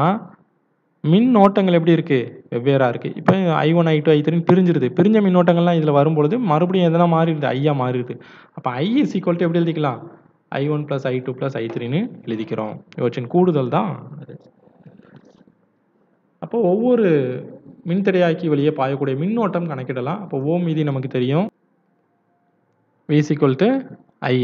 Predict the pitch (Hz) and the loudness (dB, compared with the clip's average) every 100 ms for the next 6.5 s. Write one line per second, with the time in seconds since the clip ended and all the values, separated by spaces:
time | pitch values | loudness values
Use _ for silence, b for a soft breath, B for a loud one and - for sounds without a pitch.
0 | 117 117 131 135 127 127 131 190 160 120 | 0 0 0 0 0 -2 -2 0 2 2
1 | 143 175 151 139 143 254 156 131 143 139 | 4 2 2 0 0 -2 -2 0 2 2
2 | 127 117 123 120 110 107 143 - 139 117 | 2 0 -4 -6 -6 -6 -6 -2 0 2
3 | 160 185 160 135 135 240 247 156 131 135 | 2 0 0 -4 -6 -8 -8 -12 -8 -2
4 | 151 139 127 117 120 185 202 131 135 139 | -2 -2 -2 -2 -4 -6 -6 -6 -4 -6
5 | 127 127 131 127 127 123 117 117 143 180 | -4 -6 -8 -8 -6 -6 -4 -6 -6 -4
6 | 131 127 127 123 143 | -4 -6 -8 -6 -6